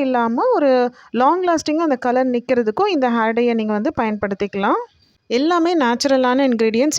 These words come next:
எந்த சைடு எஃபெக்ட்ஸும் இருக்காது. எல்லா ஏஜ்ல இருக்கவங்களும் பயன்படுத்தலாம். இந்த பவுடரை வந்து அலோவேரா ஜெல்லும் தேங்காய் எண்ணெயும் கலந்துட்ட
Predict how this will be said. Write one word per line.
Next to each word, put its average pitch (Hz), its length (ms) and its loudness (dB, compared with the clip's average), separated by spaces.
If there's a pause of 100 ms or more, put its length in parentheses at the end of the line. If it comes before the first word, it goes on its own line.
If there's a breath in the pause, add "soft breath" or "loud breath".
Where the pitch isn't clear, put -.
(100)
எந்த 311 220 0
சைடு 226 240 0
எஃபெக்ட்ஸும் 233 400 -2
இருக்காது. 214 380 -2 (280)
எல்லா 302 260 0 (160)
ஏஜ்ல 247 300 0
இருக்கவங்களும் 226 500 -2
பயன்படுத்தலாம். 214 680 -2 (880)
இந்த 277 100 2 (100)
பவுடரை 330 400 2
வந்து 262 180 0 (120)
அலோவேரா 285 340 2 (100)
ஜெல்லும் 240 360 0
தேங்காய் 247 240 2
எண்ணெயும் 277 280 0
கலந்துட்ட 247 400 0